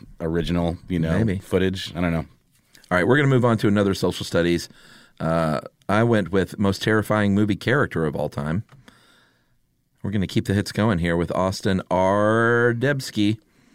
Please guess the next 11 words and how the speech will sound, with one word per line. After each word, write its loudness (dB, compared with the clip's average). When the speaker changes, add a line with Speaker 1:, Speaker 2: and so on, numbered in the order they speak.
Speaker 2:
Uh, 0
the 2
vampire 2
Nosferatu, 0
still 0
terrifying. -2
Uh, 0
old 0
friend 0
Malika 0
Bacalou 2